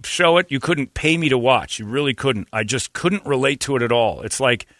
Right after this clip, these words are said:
you know, if you're a basketball player," and I'm not trashing anybody, don't take it the wrong way, which is the best thing to lead in with this. "But I saw some highlights of ladies basketball. Man, is there a gun in the house? I'd rather shoot myself than watch that."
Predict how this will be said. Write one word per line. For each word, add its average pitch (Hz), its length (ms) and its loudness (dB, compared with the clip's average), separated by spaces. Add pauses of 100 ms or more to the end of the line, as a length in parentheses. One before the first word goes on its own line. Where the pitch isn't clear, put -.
(300)
you 135 100 -2
know, 147 220 2
if 131 160 -4
you're 143 80 2
a 127 80 6
basketball 113 640 2
player," 87 420 -6 (140)
and 135 120 0
I'm 208 160 4
not 247 240 4
trashing 226 540 4
anybody, 98 460 0
don't 135 260 0
take 180 180 2
it 196 140 0
the 190 80 0
wrong 175 380 6
way, 139 240 6 (560)
which 120 160 -8
is 117 100 -6
the 123 100 -6
best 131 480 0
thing 131 200 0
to 127 80 0
lead 117 240 0
in 104 140 -4
with 92 120 -8
this. 85 340 -16 (640)
"But 143 120 0
I 170 80 4
saw 185 240 2
some 120 180 -4
highlights 165 420 2
of 135 80 0
ladies 135 280 0
basketball. 160 760 2 (380)
Man, 147 480 2 (720)
is - 80 -8
there 190 80 6
a - 60 -4
gun 160 240 6
in 170 60 4
the 175 100 4
house? 190 340 2
I'd 139 80 -4
rather 143 220 6
shoot 160 260 2
myself 123 380 0
than 113 120 -2
watch 110 280 -2
that." 120 340 -2